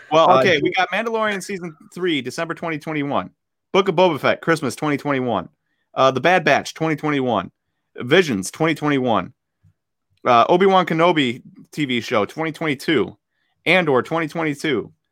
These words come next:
Speaker 1: Uh, The Acolyte, Ahsoka, uh, spinoff, all these types of things, just T V shows, let alone all of the movies that are gonna come out. And they're gonna come out with another trilogy, uh, soon here.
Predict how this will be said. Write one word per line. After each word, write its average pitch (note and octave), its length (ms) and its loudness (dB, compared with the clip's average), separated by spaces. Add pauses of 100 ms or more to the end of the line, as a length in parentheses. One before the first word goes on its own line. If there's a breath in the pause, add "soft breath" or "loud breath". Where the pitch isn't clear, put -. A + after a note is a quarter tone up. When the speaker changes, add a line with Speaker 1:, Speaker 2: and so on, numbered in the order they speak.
(480)
Speaker 1:
Uh, - 80 -12 (140)
The C3+ 220 0
Acolyte, C#3 500 2 (1300)
Ahsoka, C#3+ 680 2
uh, A#2 220 0
spinoff, G#2+ 640 -2
all F3+ 240 4
these E3+ 300 -2
types C#3+ 260 0
of C3+ 80 -12
things, C3+ 380 -4
just E3 240 -6
T F#3+ 180 -6
V G3+ 160 -6
shows, F#2+ 560 -6 (380)
let D#3 240 2
alone D3+ 460 2 (100)
all D3+ 180 4
of C#3+ 140 -4
the B2+ 80 -2
movies C3+ 460 0
that G#2 120 -2
are G#2 60 -2
gonna G#2+ 160 -2
come A2+ 180 -4
out. B2 180 2
And B2 80 -4
they're C3+ 100 0
gonna D3+ 160 -2
come D3 160 -2
out C3+ 140 4
with B2+ 140 0
another B2+ 240 0
trilogy, B2+ 680 2 (380)
uh, G2+ 480 4
soon B2+ 320 -4
here. G#2+ 360 -2